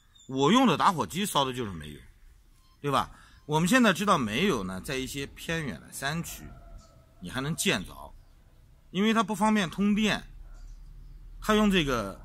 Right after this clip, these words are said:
气死风灯来照明，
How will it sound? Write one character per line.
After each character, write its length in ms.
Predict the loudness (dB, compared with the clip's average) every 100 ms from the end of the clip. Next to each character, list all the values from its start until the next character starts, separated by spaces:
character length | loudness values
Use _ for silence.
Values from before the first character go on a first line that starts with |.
| -20 -8
气 280 | -2 2 2
死 160 | 0 -4
风 240 | -2 0
灯 280 | 0 0 -2 -12 -18 -18 -18 -18 -20 -20 -20 -20 -6
来 140 | -4
照 240 | 2 2 2
明， 380 | -2 -8 -14